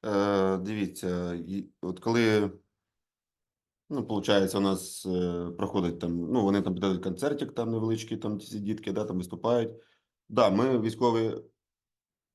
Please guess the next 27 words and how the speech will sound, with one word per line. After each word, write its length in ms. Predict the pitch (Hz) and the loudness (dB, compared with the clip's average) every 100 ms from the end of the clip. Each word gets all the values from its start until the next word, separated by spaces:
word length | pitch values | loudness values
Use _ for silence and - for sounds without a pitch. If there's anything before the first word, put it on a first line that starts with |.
| _ _ _ | _ _ _
ну, 120 | 170 | -4
ми 220 | 175 165 151 | 0 0 0
теж 280 | 160 123 | 0 2
люди, 400 | 120 127 123 135 - | 4 4 2 0 -2
ми 120 | 117 | -2
плачемо. 400 | 113 98 - - _ _ _ _ _ _ _ _ _ | -2 -2 -6 -18 _ _ _ _ _ _ _ _ _
Я 80 | - | -8
бачу, 260 | 123 113 110 | -6 -4 -2
ну, 120 | 107 | -2
у 100 | 101 | -2
хлопців 320 | 120 104 92 | -2 -2 -6
сльози 280 | 110 131 120 | -2 0 0
течуть 500 | 104 110 107 101 - | -6 -8 -6 -6 -6
після 340 | 101 101 101 | -8 -4 -2
оцих 340 | 98 92 95 - | -2 -4 -8 -2
виступів, 420 | 98 95 90 90 | -2 -2 -6 -6
діточок. 560 | 90 92 92 - 87 - _ _ _ _ _ _ _ _ | -4 -6 -6 -6 -8 -12 _ _ _ _ _ _ _ _
Потім 520 | 156 147 123 117 - | 2 6 4 2 2
ми 160 | 127 127 | 4 4
переходимо 460 | 123 113 113 104 | 4 2 2 2
в 60 | 98 | 2
стадію 560 | 120 101 98 92 90 - | 2 4 2 0 -4 -10
питань, 580 | 98 143 151 143 131 - _ | -6 2 2 2 -6 -18 _
відповідь. 600 | 110 127 135 139 143 139 _ _ _ _ _ _ _ _ _ _ | -6 -2 -2 -4 -6 -12 _ _ _ _ _ _ _ _ _ _
Трошки 300 | 104 104 107 | 2 2 4
вже 240 | 98 101 | 4 4
так 220 | 95 95 | 4 0